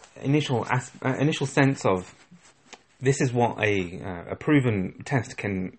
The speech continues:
help me understand about what my strengths are," I think the, i-, there's an important piece there which comes, which is around h-, being able to discuss that with somebody who can help you have that discussion.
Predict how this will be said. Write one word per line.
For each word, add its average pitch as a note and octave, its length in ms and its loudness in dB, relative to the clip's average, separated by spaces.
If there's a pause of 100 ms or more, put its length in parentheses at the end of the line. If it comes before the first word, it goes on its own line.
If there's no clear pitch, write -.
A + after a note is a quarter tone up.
help C#3 220 0
me A#2+ 140 2
understand C#3+ 420 0
about G2 240 0
what F#2+ 120 -4
my F#2 120 -2
strengths C#3+ 420 0
are," F2+ 220 0 (1000)
I C#3+ 80 2
think A#3 200 2
the, A#2+ 380 6
i-, C#3+ 220 2
there's C3+ 140 6
an D3 80 6
important C#3 560 2
piece C#3+ 260 0
there F#2+ 180 2
which F#2+ 180 -4
comes, A2 360 -2
which A2+ 180 -4
is G#2+ 120 -2
around G2+ 400 -2 (160)
h-, - 140 -14
being D3 200 2
able F3+ 100 4
to - 100 -2
discuss C3+ 380 0
that D3 180 2
with G#2 140 -2
somebody F2+ 360 -2
who A#2+ 160 -2
can A2+ 180 0
help C#3+ 260 2
you B2+ 80 0
have A#2 280 0 (400)
that - 160 2
discussion. - 520 -6